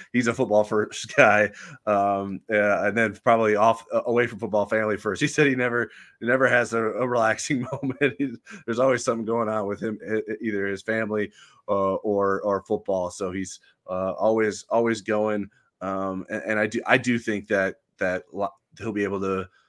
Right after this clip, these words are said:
carve out a good role for himself as a recruiter. And linebacker is one of the more interesting positions for Notre Dame in the twenty twenty-five class, there are a lot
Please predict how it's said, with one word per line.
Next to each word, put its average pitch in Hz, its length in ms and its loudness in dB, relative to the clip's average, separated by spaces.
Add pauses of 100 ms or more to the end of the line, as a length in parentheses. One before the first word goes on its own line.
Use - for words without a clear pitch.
(300)
carve 123 260 6
out 120 140 8
a 110 60 0
good 101 480 2
role 107 380 2
for 110 160 0
himself 104 300 2
as 104 100 -4
a 104 40 0
recruiter. 110 300 2
And 107 100 4
linebacker 117 500 6
is 104 100 -2
one 117 120 2
of 113 60 0
the 104 60 -2
more 107 180 2
interesting 107 360 -4
positions 104 460 -6
for 104 380 2 (380)
Notre 113 200 4
Dame 110 180 0
in 101 60 -2
the 95 60 -8
twenty 110 200 -2
twenty-five 98 440 -2
class, 104 340 2
there 110 200 2
are 98 200 4
a 90 60 -2
lot 101 440 2